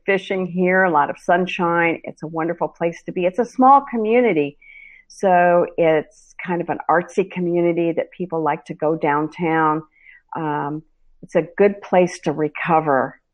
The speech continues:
and, uh, we can get you to the beach within, uh, fifteen minutes, and that's where we do our beach walks. And it's just a nice place, and we have a wonderful staff.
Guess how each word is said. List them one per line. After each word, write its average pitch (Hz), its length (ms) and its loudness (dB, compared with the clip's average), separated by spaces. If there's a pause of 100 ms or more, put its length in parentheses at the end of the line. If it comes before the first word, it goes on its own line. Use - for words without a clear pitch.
(140)
and, 151 440 -4
uh, 143 320 -4
we 151 140 -6
can 147 300 -6
get 190 260 0
you 175 60 2
to 170 160 0
the 165 200 0
beach 175 360 -2
within, 156 540 0 (420)
uh, 156 240 -4
fifteen 175 480 2
minutes, 160 480 2 (160)
and 151 580 -6
that's 143 240 -6
where 139 120 -2
we 147 100 0
do 147 160 0
our 139 180 2
beach 160 300 -4
walks. 143 400 0 (240)
And 160 420 -2 (300)
it's - 180 -8
just 277 260 -2
a 180 60 2
nice 175 640 2 (160)
place, 151 380 0
and 175 160 0
we 185 120 0
have 175 220 2
a 156 80 4
wonderful 170 640 0
staff. 143 540 2